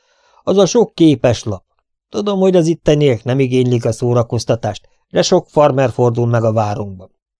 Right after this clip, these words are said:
Mártást öntött a tányérja szélére. Tristan, rád bízom a dolgot. Nézd be Garloffhoz, és rendelj meg néhány alkalmas heti lapot. Rendben?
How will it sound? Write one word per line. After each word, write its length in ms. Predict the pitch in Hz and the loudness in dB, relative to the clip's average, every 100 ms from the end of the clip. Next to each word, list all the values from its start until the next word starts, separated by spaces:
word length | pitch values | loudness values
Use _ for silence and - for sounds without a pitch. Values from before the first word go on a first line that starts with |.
| _ _ _ _ _ _ _ _ | _ _ _ _ _ _ _ _
Mártást 480 | - 131 - 113 - | -6 -4 -2 -4 -2
öntött 360 | 113 110 113 - | -6 -6 -6 -6
a 40 | |
tányérja 540 | 107 107 107 104 104 107 | -4 -4 -4 -6 -8 -8
szélére. 580 | - 107 101 101 98 _ _ _ _ _ _ _ _ | -6 -6 -8 -14 -18 _ _ _ _ _ _ _ _
Tristan, 560 | - 123 123 - 117 107 _ _ - | -2 0 0 0 -2 -4 _ _ -8
rád 360 | 123 190 185 | -2 2 2
bízom 320 | 147 139 127 | 2 0 2
a 60 | 123 | 2
dolgot. 520 | 117 107 107 - _ _ _ | 0 -2 -6 -12 _ _ _
Nézd 320 | 143 180 160 | 2 4 4
be 100 | 160 | 2
Garloffhoz, 840 | 139 143 151 147 143 135 123 120 _ _ _ | 4 4 4 4 2 2 -2 -6 _ _ _
és 180 | - 226 | -4 0
rendelj 340 | 220 165 143 135 | 2 2 4 4
meg 200 | 131 127 | 2 2
néhány 360 | 127 117 117 | 2 2 2
alkalmas 520 | 113 110 - 113 113 | 0 0 0 -2 -2
heti 280 | - 107 107 | -4 -6 -6
lapot. 400 | 95 - - _ _ | -12 -14 -20 _ _
Rendben? 500 | 123 147 156 165 - | -2 0 2 0 -2